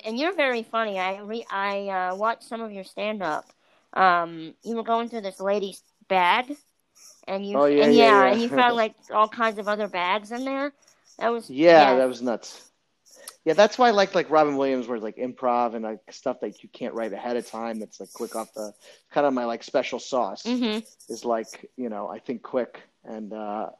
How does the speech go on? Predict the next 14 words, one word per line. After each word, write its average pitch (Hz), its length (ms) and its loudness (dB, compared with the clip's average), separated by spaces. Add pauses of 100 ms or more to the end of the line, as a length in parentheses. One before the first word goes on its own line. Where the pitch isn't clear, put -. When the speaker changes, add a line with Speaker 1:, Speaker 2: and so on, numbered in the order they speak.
(120)
Speaker 2:
you 120 120 -8
know, 101 300 -14
I 113 100 -10
am 104 160 -8 (420)
not 107 200 -10
afraid. 101 340 -6
So 120 100 -8
that's, 139 220 -2 (260)
that's 180 300 6
why, 135 300 4 (240)
that's 156 220 0
why 147 140 6
I 131 40 4
like, 120 220 0